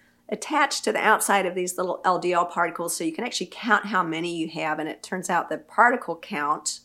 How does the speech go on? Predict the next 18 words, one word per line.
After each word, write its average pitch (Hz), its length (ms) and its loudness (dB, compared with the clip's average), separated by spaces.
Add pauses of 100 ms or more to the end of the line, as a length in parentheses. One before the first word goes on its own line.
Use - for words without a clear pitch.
rather 165 260 0
than 151 140 -8
the 151 80 -8
concentration 160 1120 -4
of 151 240 -8
L 147 160 -4
D 151 180 -4
L, 147 160 -4
which - 240 -8
is 156 320 -8
what 147 220 -8
you 147 100 -8
usually 151 440 -6
see 151 260 -4
on 143 140 -8
a 147 160 -14 (500)
normal 151 300 -8
report, 147 440 -8